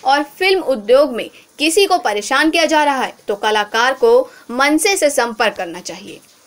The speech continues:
राज ठाकरे की पार्टी भाई भतीजावाद का समर्थन करने वाले किसी भी व्यक्ति को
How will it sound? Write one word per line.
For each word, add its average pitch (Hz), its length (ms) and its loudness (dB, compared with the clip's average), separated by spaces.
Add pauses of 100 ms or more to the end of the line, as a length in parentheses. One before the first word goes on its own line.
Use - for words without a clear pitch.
(220)
राज 311 320 0
ठाकरे 349 340 0
की 370 140 0
पार्टी 294 440 2
भाई 262 420 0
भतीजावाद 294 680 2
का 285 140 0
समर्थन 254 560 -2
करने 262 320 2
वाले 233 320 2
किसी 262 380 -4
भी 349 140 0
व्यक्ति 285 320 -2
को 226 140 0